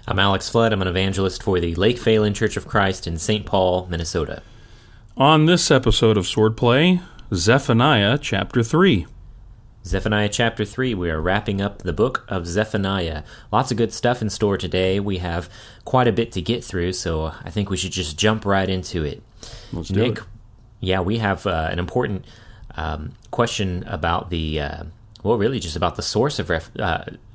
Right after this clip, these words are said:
Speaker 1: reference to Zephaniah, giving the, uh, given the seemingly different tone of the last chapter of the book, um, especially starting in verse eight. How do we know that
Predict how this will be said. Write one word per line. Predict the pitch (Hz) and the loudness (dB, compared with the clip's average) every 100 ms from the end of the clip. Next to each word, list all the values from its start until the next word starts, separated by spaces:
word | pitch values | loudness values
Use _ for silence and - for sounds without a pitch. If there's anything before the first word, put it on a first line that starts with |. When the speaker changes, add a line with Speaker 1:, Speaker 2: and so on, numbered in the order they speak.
| - 90 | -16 -2
Speaker 1:
reference | 92 87 90 78 | 0 2 -2 -4
to | - 82 | -2 0
Zephaniah, | 92 - 82 78 76 76 - - - - | 0 0 -2 0 -2 -4 -8 -20 -20 -8
giving | 101 113 123 104 | 0 2 2 0
the, | 90 95 87 82 | 0 -2 0 -2
uh, | 76 - | -2 -2
given | 110 110 | 0 0
the | 101 | 0
seemingly | - - 135 139 117 104 | -2 0 2 2 2 0
different | 90 - 131 131 110 - | -2 2 2 2 -4 -4
tone | - 143 160 | -2 2 2
of | 113 80 | 2 0
the | |
last | 87 87 85 - | 0 0 -2 -4
chapter | 90 80 85 | -4 -4 -4
of | 78 | -4
the | |
book, | 69 82 101 - - - - - - | -2 -2 -2 -8 -18 -20 -20 -20 -12
um, | - 76 76 76 76 - | -8 -6 -6 -8 -10 -16
especially | - 120 - 95 | -2 -2 0 -2
starting | 82 90 82 | 0 0 0
in | |
verse | 76 82 - | -2 -2 2
eight. | 87 80 - - - | 0 0 -8 -20 -8
How | - 143 | 0 2
do | 196 | 2
we | 185 | 2
know | 127 107 104 104 101 | 2 4 4 4 2
that | 95 92 87 85 - | 2 2 2 0 -4